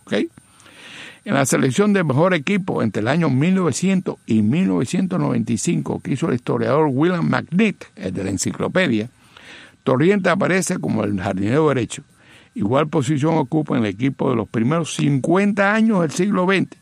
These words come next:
compilado por el periódico Pittsburgh Courier. Ahí buscó los mejores cronistas, hicieron una selección y pusieron a Torriente. ¿Ok? Y el otro candidato que tuvimos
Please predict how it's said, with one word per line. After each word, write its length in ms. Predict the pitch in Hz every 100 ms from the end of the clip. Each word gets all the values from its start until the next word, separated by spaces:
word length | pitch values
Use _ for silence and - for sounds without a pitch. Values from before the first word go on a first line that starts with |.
| -
compilado 500 | 107 95 113 143 170
por 180 | 165 -
el 60 |
periódico 560 | - 104 110 160 151 -
Pittsburgh 480 | - 139 143 147 143
Courier. 420 | - 147 110 87 - _ - - - -
Ahí 120 | 101
buscó 360 | 131 135 - 156
los 120 | 135
mejores 360 | 110 113 143 -
cronistas, 640 | 143 127 196 196 - 226 - - - - -
hicieron 400 | 202 - 143 139
una 140 | 139 120
selección 600 | 127 113 104 170 170 233 - - -
y 80 | -
pusieron 560 | 107 - 120 120 131 _ _ -
a 180 | 117 -
Torriente. 1000 | - 110 101 120 120 113 95 - - - _ _ -
¿Ok? 280 | - 165 233 - _ - - - - - _ _
Y 280 | 123 151 190 - _ -
el 300 | 101 98 - _ _ -
otro 440 | 127 175 139 - _ _ - - -
candidato 520 | 107 107 123 139 135
que 120 | 110
tuvimos 440 | 131 185 214 196